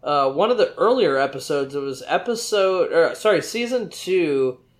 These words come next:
uh, episode twenty-one. It was Bart the Daredevil, in which, uh, Homer <laughs> takes, uh, Bart to a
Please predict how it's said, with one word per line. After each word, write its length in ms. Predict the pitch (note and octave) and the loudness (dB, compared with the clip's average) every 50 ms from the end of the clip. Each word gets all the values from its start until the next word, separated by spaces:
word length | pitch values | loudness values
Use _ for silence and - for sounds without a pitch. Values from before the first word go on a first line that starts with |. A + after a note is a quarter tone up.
| _ _ _ _ _ - | _ _ _ _ _ 0
uh, 240 | D3+ D#3 D3+ C#3+ B2 - | 2 2 4 2 2 0
episode 800 | C#3+ E3+ E3+ - G3 F#3+ - G#3 G3 F3+ F3 E3 D3 - - | 0 0 0 0 -6 -4 0 0 4 4 4 2 0 -4 -14
twenty-one. 880 | - - - - - E3+ F3 F3 F3 D#3+ D3 C#3 C#3+ D3+ D3+ C#3+ C3+ A#2+ | -18 -18 -16 -6 -2 -2 -2 0 -2 -4 -2 -2 -2 0 0 0 -2 -4
It 340 | F2+ F2+ C3+ C#3+ C3+ - C3+ | -4 0 2 2 2 0 0
was 640 | D3 D3 D3 D3 C#3+ C#3 C3+ C3+ C3 - - - _ _ _ _ _ _ _ | 0 2 2 4 2 2 0 -2 -4 -6 -10 -18 _ _ _ _ _ _ _
Bart 340 | - D3+ F3 G#3+ A3 G#3 - - - | 2 4 4 4 4 2 -2 -8 -4
the 80 | D#3+ E3+ | -4 -4
Daredevil, 1040 | D3+ - - D3+ D3 D3+ D3 C#3+ C3 C3 B2+ B2 A#2+ A2+ A2+ A2+ A2 A2 A2+ - _ _ _ _ _ - | -4 -2 -2 0 2 2 4 2 2 0 -2 -2 -2 -4 -6 -10 -12 -12 -14 -16 _ _ _ _ _ -2
in 260 | - E3 E3+ E3 E3 D#3 | 2 2 2 2 2 4
which, 480 | E3 E3 E3 - - - - - - - | 8 8 8 8 4 -4 -10 -10 -6 -2
uh, 300 | D#3 D#3+ D#3+ D3 C3+ B2+ | 2 4 4 4 4 2
Homer 460 | - - F3+ F#3+ F#3 F#3+ G3+ F#3+ E3+ | 2 0 0 0 2 2 0 0 0
<laughs> 60 | - | -2
takes, 680 | - - - F3 F3 E3+ - - - - - - - - _ _ _ - | -6 -2 0 2 2 2 0 -4 -12 -16 -16 -16 -18 -20 _ _ _ -10
uh, 360 | C#3 C#3+ C#3+ C3+ B2+ B2 B2 | -6 -4 -2 -2 -2 -4 -6
Bart 440 | B2 - E3+ F3 E3+ D#3+ - - - - - | -4 2 4 6 6 6 4 0 -8 -14 -10
to 240 | - D#3 D3+ D3 C3 A2 | -6 -6 -4 -4 -4 -4
a 460 | C3 C#3+ C#3 C3+ B2+ B2+ B2 - | -2 0 0 0 0 0 -2 -6